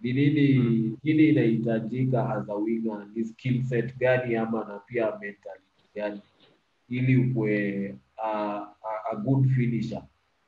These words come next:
Speaker 2: I think, I think in terms of, uh, I think speed ni one of them, obviously.
Speaker 1: Aha.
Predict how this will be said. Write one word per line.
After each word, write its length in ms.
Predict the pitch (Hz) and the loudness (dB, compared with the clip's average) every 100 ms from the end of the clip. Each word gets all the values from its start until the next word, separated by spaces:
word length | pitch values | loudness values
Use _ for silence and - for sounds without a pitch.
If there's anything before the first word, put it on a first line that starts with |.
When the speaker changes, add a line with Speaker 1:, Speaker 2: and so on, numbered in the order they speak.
| _ _ _ _ _ _ _ _ _ _ _ _ _ _ _ _ _ - | _ _ _ _ _ _ _ _ _ _ _ _ _ _ _ _ _ -4
Speaker 2:
I 120 | 165 | 0
think, 300 | 214 214 196 - | 2 0 -4 -2
I 140 | 185 180 | 0 2
think 420 | 190 233 214 202 - _ _ _ - _ _ | 4 4 4 -2 -10 _ _ _ -20 _ _
in 140 | 160 151 | -2 2
terms 360 | 170 170 156 147 | 2 2 0 0
of, 220 | 135 123 120 123 127 | 0 0 -6 -2 2
uh, 380 | 127 120 113 104 - - _ | 2 2 -2 -6 -12 -20 _
I 140 | - 139 | 0 2
think 220 | 165 160 | 2 0
speed 300 | - 143 135 | 2 2 4
ni 80 | 113 | 0
one 180 | 113 113 | -2 -2
of 100 | 98 | 2
them, 280 | 113 160 - | 2 2 -2
obviously. 600 | - 104 117 117 131 202 - _ _ _ _ 104 | -8 -2 0 0 0 -2 -6 _ _ _ _ -8
Speaker 1:
Aha. 340 | 110 123 135 | -6 -4 -4